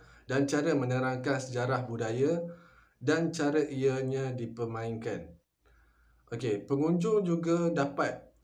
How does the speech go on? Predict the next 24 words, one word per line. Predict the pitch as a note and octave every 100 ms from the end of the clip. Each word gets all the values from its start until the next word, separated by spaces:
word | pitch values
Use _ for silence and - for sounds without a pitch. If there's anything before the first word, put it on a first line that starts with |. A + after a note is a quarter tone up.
| -
atau | A#2+ -
turut | - C3+ D3+ D#3
belajar | A2+ B2+ B2 C3 B2+
tentang | B2 A2+ A#2 A#2+
pelbagai | A#2+ A2 A#2 C3+ B2 A#2+
jenis, | A#2+ B2+ A#2+ - - -
uh, | A2 A2 G#2+ G#2 G#2+
alatan | A#2+ C3 C#3+ E3+ C#3+
muzik | B2+ D3 D3+
yang | B2 A#2
saya | A2+ A#2 A#2 A2+
pamerkan | A2+ A#2 A2+ B2
ini, | A#2 B2+ F3+ F#3+ - - - - - _ _ -
iaitu | B2 C3 D3 D#3+
saksofon | C#3+ A#2+ - - C#3+ C#3 A#2+
dan | A2+ G#2+
juga | G#2+ G#2 G#2
piano. | G#2+ G2+ G#2 C3+ - - - _ _ -
Ia | D3+ E3
boleh | E3
mencuba | D3+ C#3 C#3+ C#3 C#3
tangan | B2 B2+ B2
mereka | A#2+ A#2+ A#2+ D3 C#3+
dan | B2+ A#2+ A#2 A#2+ B2